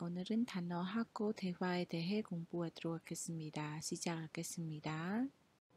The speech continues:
아딧, 어디 있어? 내가 사무실에서 돌아오기 전까지 이거 다 주우라고 했잖아. 일하느라 바빠서 깜빡 잊어버렸어요. 한 번 얘기를 하면 바로바로 해야지.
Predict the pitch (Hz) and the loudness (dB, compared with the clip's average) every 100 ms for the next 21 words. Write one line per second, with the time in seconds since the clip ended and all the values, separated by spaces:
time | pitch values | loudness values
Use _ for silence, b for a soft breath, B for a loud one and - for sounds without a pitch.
0 | - - 240 247 285 - 202 202 226 202 | 6 12 12 12 10 10 10 10 10 10
1 | 190 - 247 254 202 202 220 - 190 202 | 8 8 10 10 8 8 6 6 6 6
2 | 214 233 214 185 208 208 - 196 196 - | 8 10 10 10 8 6 6 8 8 6
3 | 190 - 214 208 190 185 208 196 - 196 | 4 6 4 6 4 6 4 4 2 2
4 | 185 - 208 - 180 180 - - 220 208 | 4 6 6 6 4 4 6 10 12 12
5 | 202 - 220 202 - 208 196 180 180 180 | 8 6 6 6 4 4 6 6 4 4
6 | 175 175 - - _ _ _ - 233 254 | 2 -2 -10 -20 _ _ _ 8 10 10
7 | 277 269 277 262 254 220 196 - 233 233 | 10 12 12 12 10 10 6 10 8 10
8 | 226 214 233 240 240 240 - 208 190 220 | 6 6 8 8 8 6 6 4 6 6
9 | 214 190 190 - 190 180 180 180 175 175 | 6 4 4 4 4 4 4 2 2 0
10 | 190 - - _ _ _ - 294 285 269 | -4 -10 -20 _ _ _ 10 12 12 12
11 | 269 220 208 208 240 254 254 226 202 214 | 12 12 12 10 12 12 12 12 10 12
12 | 233 226 202 208 214 208 190 208 220 233 | 10 10 10 10 10 10 10 10 10 10
13 | 233 214 - 202 190 190 | 10 8 6 6 6 6